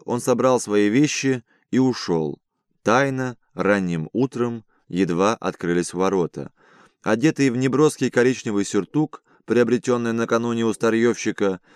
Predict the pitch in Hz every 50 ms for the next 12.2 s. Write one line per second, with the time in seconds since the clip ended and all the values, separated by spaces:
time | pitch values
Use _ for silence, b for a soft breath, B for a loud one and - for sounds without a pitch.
0 | b b - 107 113 127 123 113 139 135 147 131 - 107 104 107 104 101 98 90
1 | - 101 107 123 139 147 139 135 131 127 120 b b b b b - 117 110 -
2 | 117 113 117 113 113 113 - 110 110 117 113 110 113 113 104 - - 101 101 98
3 | 104 104 101 98 98 95 95 98 98 98 87 - - 104 98 92 87 b b b
4 | b b b b b b b _ - 104 117 127 120 - - 165 156 147 131 120
5 | 113 107 104 101 95 90 85 101 123 135 135 131 b b b b b b _ -
6 | 104 110 110 - - - 127 120 110 107 107 101 98 95 92 87 90 120 131 120
7 | 117 117 110 98 - _ _ _ _ - - 117 117 113 98 95 101 95 90 87
8 | 85 80 - 85 76 71 71 b b b b - 92 85 95 95 107 113 107 -
9 | - 107 107 107 104 104 104 101 110 135 143 139 135 131 127 127 120 113 113 117
10 | 113 - 107 98 92 90 80 92 104 104 104 - - - 95 - - - 107 107
11 | 98 98 104 98 90 82 - - - 80 80 80 78 73 - 90 85 - 87 82
12 | 78 73 - -